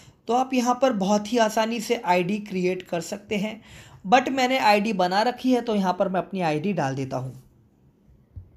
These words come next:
तो मैंने आईडी यहाँ पर डाल दी है। अब यहाँ पर लॉगिन कर लेते हैं। तो यहाँ पर ये लॉगिन हो चुका है। अब लॉगिन होने के बाद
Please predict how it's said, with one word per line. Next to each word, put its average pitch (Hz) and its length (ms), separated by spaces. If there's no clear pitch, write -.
तो 277 100
मैंने 262 480
आईडी 208 320
यहाँ 254 360
पर 262 120
डाल 190 340
दी 294 160
है। 285 240
अब 233 140
यहाँ 233 220
पर 226 200
लॉगिन 196 340
कर 220 140
लेते 214 240
हैं। 226 360
तो 208 200
यहाँ 240 300
पर 311 100
ये 294 120
लॉगिन 214 520
हो 214 100
चुका 196 300
है। - 380
अब 240 260
लॉगिन 240 340
होने 320 200
के 339 140
बाद 285 380